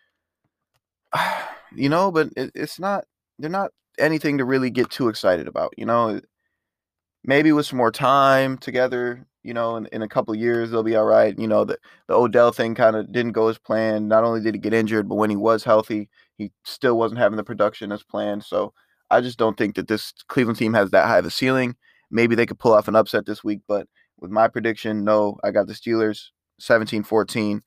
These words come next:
I just think that losing their head coach is gonna be too much for them to, to bear and overcome. So with that being said, man, we got the Bills moving on. We got the Seahawks moving on.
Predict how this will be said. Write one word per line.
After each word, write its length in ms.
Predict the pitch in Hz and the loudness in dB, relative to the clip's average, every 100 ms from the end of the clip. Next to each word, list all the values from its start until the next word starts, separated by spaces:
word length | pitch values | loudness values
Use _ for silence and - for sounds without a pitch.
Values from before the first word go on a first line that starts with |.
| _ _ _ _ _ | _ _ _ _ _
I 100 | 110 | -2
just 160 | 110 107 | -2 -4
think 200 | 117 107 | -6 -4
that 200 | 107 101 | -4 -4
losing 360 | 107 120 113 110 | -4 -4 -2 0
their 120 | 107 | 2
head 200 | 113 110 | 2 0
coach 220 | 120 104 | 0 -2
is 80 | - | -2
gonna 140 | 104 | -4
be 100 | 101 | -2
too 180 | 101 123 | -2 -2
much 200 | 117 110 | 2 2
for 100 | - | 0
them 160 | 104 104 | -2 -2
to, 380 | - 101 95 85 | -2 -6 -6 -8
to 120 | - 95 | -10 -6
bear 400 | 110 110 110 110 _ _ _ _ _ _ _ _ _ - | -2 0 0 -4 _ _ _ _ _ _ _ _ _ -2
and 100 | 123 | 2
overcome. 540 | 110 110 127 127 127 _ _ _ _ | 2 2 2 2 0 _ _ _ _
So 160 | - 107 | -10 -6
with 100 | 101 | 0
that 160 | 107 107 | 0 0
being 180 | 107 | -6
said, 260 | 101 127 127 | -6 -4 -2
man, 340 | 123 127 123 - _ _ _ _ | -4 -6 -8 -12 _ _ _ _
we 120 | 104 | -4
got 160 | 107 98 | -2 -2
the 80 | |
Bills 280 | 95 123 131 | 0 2 4
moving 280 | 139 135 131 | 2 0 4
on. 420 | 127 127 127 131 - | 6 6 4 0 -16
We 60 | - | -10
got 120 | 101 | -10
the 80 | 95 | -8
Seahawks 500 | - 139 135 123 - | -6 -2 2 0 0
moving 240 | 127 123 | -8 -4
on. 320 | 120 117 117 | -2 -2 -4